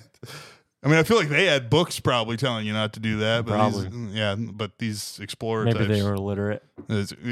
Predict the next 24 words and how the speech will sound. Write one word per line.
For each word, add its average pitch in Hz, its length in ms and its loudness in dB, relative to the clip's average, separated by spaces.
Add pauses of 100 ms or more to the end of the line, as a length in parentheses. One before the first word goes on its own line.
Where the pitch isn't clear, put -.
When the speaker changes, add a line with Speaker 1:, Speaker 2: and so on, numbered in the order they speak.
(120)
Speaker 1:
I 123 60 4
mean, 117 180 4
they 113 100 4
were 107 180 0 (140)
probably 117 240 2
just 101 140 -10
too 120 140 0
cool 113 340 -2
to 117 120 -8
be 104 200 -2
reading 101 340 -2
books. 110 340 0
Uh, 107 220 -6
like, 110 220 -4
"I'm 107 80 -2
gonna 135 120 0
go 101 140 -4
find 117 260 -2
some 98 140 -8
shit." 95 340 -10 (680)
Um, 123 580 2 (240)
and 143 160 4
then, 147 220 4
uh, 139 560 2